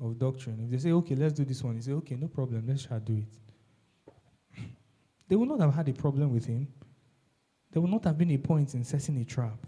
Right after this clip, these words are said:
The entire point of the trap is that even they, they were aware of Daniel's conviction. They knew that nothing will shake this man.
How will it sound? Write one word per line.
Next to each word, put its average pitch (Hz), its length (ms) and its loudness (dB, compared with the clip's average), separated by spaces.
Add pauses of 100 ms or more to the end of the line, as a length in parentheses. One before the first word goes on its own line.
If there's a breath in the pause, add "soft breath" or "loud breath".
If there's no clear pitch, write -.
(1160 soft breath)
The 151 140 2
entire 202 360 0
point 170 440 -4
of 123 120 -6
the 120 120 -4
trap 123 480 -6 (420 soft breath)
is 131 120 -8
that 131 200 -4
even 196 420 0
they, 131 360 2 (200)
they 120 80 -4
were 120 220 -2
aware 131 500 2
of 110 140 0
Daniel's 127 420 -2
conviction. 107 640 -8 (1000 soft breath)
They 139 100 0
knew 196 160 2
that 143 160 2
nothing 165 380 2
will 123 80 4
shake - 280 -4
this 120 200 -4
man. 110 180 -2